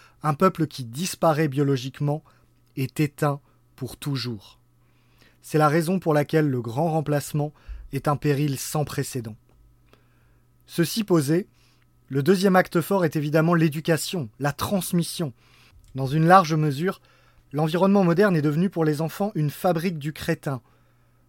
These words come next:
Omniprésence des écrans entraînant une chute des facultés cognitives, sollicitations publicitaires orientant toujours vers l'instant présent, abandon de la haute culture par le système scolaire.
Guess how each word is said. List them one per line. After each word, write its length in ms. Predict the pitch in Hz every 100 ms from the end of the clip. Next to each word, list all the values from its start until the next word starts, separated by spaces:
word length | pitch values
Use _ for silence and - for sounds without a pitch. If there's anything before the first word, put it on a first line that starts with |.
| -
Omniprésence 640 | 160 175 - 180 165 175
des 200 | 156 156
écrans 340 | 165 - 175 165
entraînant 340 | - 156 151
une 120 | 147
chute 240 | - 165 151
des 120 | 151
facultés 480 | 151 143 156 135 156
cognitives, 640 | 156 156 - 180 156 113 _ _ _ _ _
sollicitations 760 | - 160 156 175 175 165 180
publicitaires 680 | 165 151 151 - 151 180 175 185
orientant 500 | 151 156 160 170 160
toujours 500 | - 208 185 196 160
vers 160 | 165
l'instant 340 | 151 151 - 156
présent, 440 | - 165 160 160 - _ _ _ _
abandon 440 | 143 143 156 156
de 80 | 156
la 160 | 143 151
haute 200 | 160 165
culture 480 | - 156 135 156 156
par 160 | 143 135
le 80 |
système 420 | 131 - - 151 139
scolaire. 540 | - 147 147 131 -